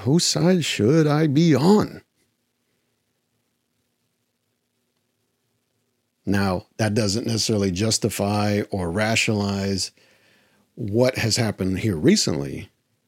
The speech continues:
It, it does make you think. It should make you think, "Hey,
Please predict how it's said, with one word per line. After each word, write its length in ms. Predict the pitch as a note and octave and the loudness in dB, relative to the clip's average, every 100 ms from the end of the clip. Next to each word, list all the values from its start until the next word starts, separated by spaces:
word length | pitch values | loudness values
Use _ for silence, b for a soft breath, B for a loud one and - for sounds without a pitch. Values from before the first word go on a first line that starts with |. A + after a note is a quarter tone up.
| _ _ _ - | _ _ _ -6
It, 220 | G#3+ B3 _ | -6 -6 _
it 220 | G3+ F3+ | -2 0
does 460 | C#3+ C#3 D3+ E3+ C#3+ | 2 6 6 6 6
make 280 | C3 B2+ A#2+ | 6 6 6
you 140 | C3+ | 4
think. 340 | A#2 G#2+ E2+ - | 4 0 0 2
It 140 | D#3 | 4
should 380 | D#3+ - A3 B3+ | 4 4 6 6
make 220 | C3+ D#3 | 6 4
you 120 | - D#3+ | -2 -4
think, 420 | - C#3 C3+ - _ _ _ _ _ _ _ _ _ _ _ _ _ _ _ _ | -4 -8 -10 -14 _ _ _ _ _ _ _ _ _ _ _ _ _ _ _ _
"Hey, 400 | C#3+ B2 F#2+ | 2 4 2